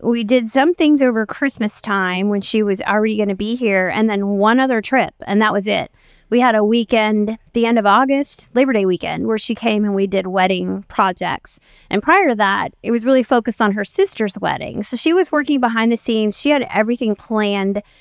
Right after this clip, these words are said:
and in place before Samantha got married in April. But we did the final D I Ys, or many of the final D I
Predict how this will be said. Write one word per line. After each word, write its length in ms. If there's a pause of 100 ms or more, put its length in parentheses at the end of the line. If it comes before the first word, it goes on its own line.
(160)
and 180
in 240
place 400
before 440
Samantha 420
got 180
married 460
in 260
April. 640 (420)
But 140
we 140
did 160
the 120
final 680 (180)
D 200
I 500
Ys, 120
or 120
many 400
of 140
the 80
final 320
D 160
I 160